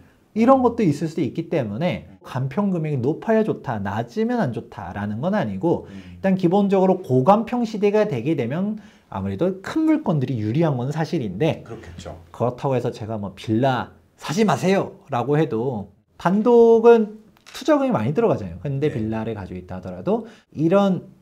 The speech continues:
Speaker 1: 고분양가를 또 성공시키려고 했었을 때 잘 안 될 수도 있잖아요. 그러면 비율이 떨어졌을 때는 오히려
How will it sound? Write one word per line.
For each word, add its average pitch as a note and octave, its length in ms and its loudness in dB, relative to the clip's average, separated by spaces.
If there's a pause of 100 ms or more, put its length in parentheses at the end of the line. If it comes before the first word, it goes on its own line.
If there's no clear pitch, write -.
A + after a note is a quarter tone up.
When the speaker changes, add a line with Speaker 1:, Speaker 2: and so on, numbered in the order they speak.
(100)
Speaker 1:
고분양가를 G#3 1080 4
또 F3+ 280 2
성공시키려고 G#3 880 0
했었을 F3 320 -8
때 D#3+ 100 -4
잘 E3 160 -6
안 A2 180 -6
될 F#3+ 140 2
수도 B3 240 -4
있잖아요. F2 560 -8
그러면 F3+ 540 -2
비율이 A#2+ 300 -4
떨어졌을 C3+ 480 0
때는 D3+ 320 -6
오히려 G2 560 -2